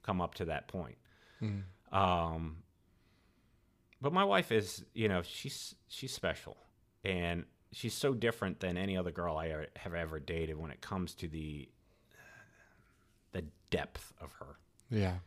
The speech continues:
Speaker 1: You know, she, she sees the world in a different way than I do, and, and any other person I've ever met. And so I always wanted to come back to her and, and basically just pretend like things never happened.
Speaker 2: Yeah.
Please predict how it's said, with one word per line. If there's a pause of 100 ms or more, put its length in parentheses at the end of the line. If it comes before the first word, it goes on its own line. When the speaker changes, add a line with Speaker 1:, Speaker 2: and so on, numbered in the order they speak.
(160)
Speaker 1:
You
know,
she,
she
sees (200)
the
world
in
a
different
way
than
I
do,
and,
and
any
other
person
I've
ever
met. (800)
And
so
I
always (340)
wanted (280)
to
come
back
to
her
and, (100)
and
basically
just
pretend
like (260)
things
never
happened. (360)
Speaker 2:
Yeah.